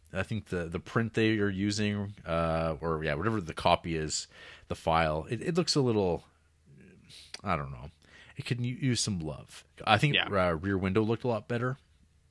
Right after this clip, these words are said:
Speaker 1: Uh,
Speaker 2: Uh,
Speaker 1: color,
Speaker 2: Rear
Speaker 1: co-,
Speaker 2: Window looks
Speaker 1: co-,
Speaker 2: great.
Speaker 1: color-wise and stuff like that.
Speaker 2: Yeah.
Speaker 1: But yeah, there's, like, there's stuff in Vertigo that is, uh, still just stunning. The, the, uh,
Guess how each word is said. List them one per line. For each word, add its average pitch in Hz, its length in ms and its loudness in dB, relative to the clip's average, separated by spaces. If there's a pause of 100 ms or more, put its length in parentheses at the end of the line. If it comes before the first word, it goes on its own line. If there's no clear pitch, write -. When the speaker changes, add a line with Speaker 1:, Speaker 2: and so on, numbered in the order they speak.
(160)
Speaker 1:
Uh, - 20 -2
Speaker 2:
Uh, 82 760 2
Speaker 1:
color, 110 160 8
Speaker 2:
Rear 170 140 8
Speaker 1:
co-, 208 80 10
Speaker 2:
Window 170 240 6
looks 107 300 -4
Speaker 1:
co-, - 100 -8
Speaker 2:
great. 90 200 -6
Speaker 1:
color-wise 110 600 4
and 113 80 -4
stuff 104 220 -2
like 110 140 -6
that. 113 240 0 (400)
Speaker 2:
Yeah. 110 80 2
Speaker 1:
But 104 80 8
yeah, 107 100 10
there's, 190 160 8
like, 156 240 4
there's 165 220 6
stuff 110 200 4
in 95 80 -4
Vertigo 76 340 -4
that 76 220 -6
is, 78 540 -6 (140)
uh, 71 460 -8 (400)
still 92 1040 0
just - 420 -4 (680)
stunning. 73 640 -8 (160)
The, 104 280 2
the, 92 340 0
uh, 78 340 0